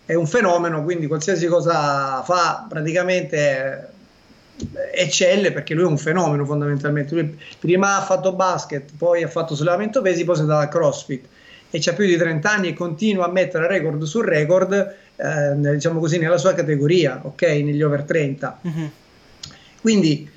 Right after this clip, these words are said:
Speaker 1: eh, il sollevamento pesi, eh, finalmente sta tornando in auge e finalmente viene compresa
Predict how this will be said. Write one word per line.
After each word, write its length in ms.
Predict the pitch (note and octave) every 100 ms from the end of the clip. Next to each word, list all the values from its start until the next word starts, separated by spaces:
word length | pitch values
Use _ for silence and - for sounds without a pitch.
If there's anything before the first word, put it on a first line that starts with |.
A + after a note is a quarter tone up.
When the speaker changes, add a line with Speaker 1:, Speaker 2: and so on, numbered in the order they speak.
| _ _ -
Speaker 1:
eh, 540 | F#3 E3+ E3 D#3 D#3+
il 80 | F3+
sollevamento 560 | D3+ G#3 G#3+ A#3 A3+ A#3
pesi, 520 | A#3 F3 C#3+ E3+ G3
eh, 920 | - F3 E3 D#3+ D#3 D3+ D3+ D3 C3+ - _ _
finalmente 840 | - F#3+ G#3 A#3 A3+ A3+ A3 A#3 B3+
sta 220 | - F#3
tornando 440 | A#3 G#3 G3 A3
in 100 | F#3
auge 520 | F3+ E3 E3+ D#3 G3
e 80 | A3
finalmente 840 | D#3 A3 B3 A3+ G3 G3 G3 A3 A3
viene 280 | G3+ F#3+
compresa 920 | F3+ G#3 G#3 F#3+ E3+ D3+ F#3 F#3+ G3